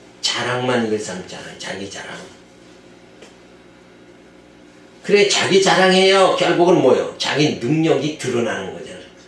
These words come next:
그러니까 자기 능력, 우리는 하나님의 은혜로 살아가는 자가 성도잖아요. 근데 자기 능력을 자꾸 과시하면 안 돼요.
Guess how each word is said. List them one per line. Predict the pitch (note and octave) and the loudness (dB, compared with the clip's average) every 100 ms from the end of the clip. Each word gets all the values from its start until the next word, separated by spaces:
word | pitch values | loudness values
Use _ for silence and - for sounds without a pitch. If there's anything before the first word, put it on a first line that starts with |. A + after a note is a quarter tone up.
| - - - - - - - - - - - - - - | -20 -20 -20 -20 -20 -20 -20 -20 -20 -20 -20 -20 -20 -6
그러니까 | F3+ F3+ - | 0 2 2
자기 | - E3+ G3+ | 4 6 6
능력, | G#3 G3+ - - - - - | 6 6 4 0 -6 -18 -2
우리는 | D#3+ G3+ G#3 G#3+ | 4 6 6 4
하나님의 | - F3+ F#3+ G3 E3 B2+ | 0 2 4 6 6 6
은혜로 | E3 G#3 G3 F#3+ | 6 6 6 4
살아가는 | F3+ F3+ E3 E3 E3+ E3 | 2 -2 -2 -2 -2 -2
자가 | D3 D#3 G3 G3 - - | -4 0 2 2 -2 -8
성도잖아요. | - F#3 D#3 C#3 C3+ G#2+ F2+ F#2 - - | -2 0 2 2 0 -4 -6 -8 -14 -4
근데 | G#3 G#3+ - | 0 2 2
자기 | - E3 A3 | 0 2 4
능력을 | G#3+ G#3 G3+ G3 F#3+ | 4 6 4 4 2
자꾸 | - F#3+ - | 0 -2 0
과시하면 | D3+ E3 D#3+ F3+ | 0 0 0 0
안 | A#2+ | -2
돼요. | C3 - | -4 -4